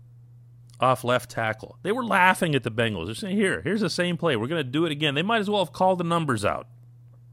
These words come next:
This is a quarterback who's never, ever, ever been adverse to the run. He has to get comfortable with that. He has to believe in that.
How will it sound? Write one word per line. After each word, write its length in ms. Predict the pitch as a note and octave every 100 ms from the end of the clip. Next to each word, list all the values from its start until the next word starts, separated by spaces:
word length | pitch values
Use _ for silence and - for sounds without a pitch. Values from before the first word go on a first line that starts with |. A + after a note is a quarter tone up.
| - - - - - - - - - - - - - - - - - - - - - - - - - -
This 180 | E3 F#3+
is 140 | G3+
a 40 | F#3+
quarterback 580 | F#3 F3+ D#3+ C#3+ C3+ -
who's 180 | A#2
never, 560 | G#2+ A#2 C#3+ G3 D3 F#2+
ever, 400 | C3 F3 C3+ F#2
ever 300 | C#3 D#3+ F#2+
been 180 | G2 G#2+
adverse 420 | F#2 F#2 F#2 -
to 100 | -
the 100 | A#2
run. 200 | D#3+ D3+ - - - -
He 340 | - A3 B3+
has 220 | F3 D3+ -
to 80 | C#3+
get 140 | C3+
comfortable 520 | - F#3 - B2 G#2
with 160 | F2 -
that. 240 | C2+ - - - - -
He 280 | - A3 A#3+
has 260 | D#3+ D3 -
to 100 | B2
believe 480 | A#2 A2+ D#3+ F3 B2+
in 140 | E2+
that. 220 | D2 -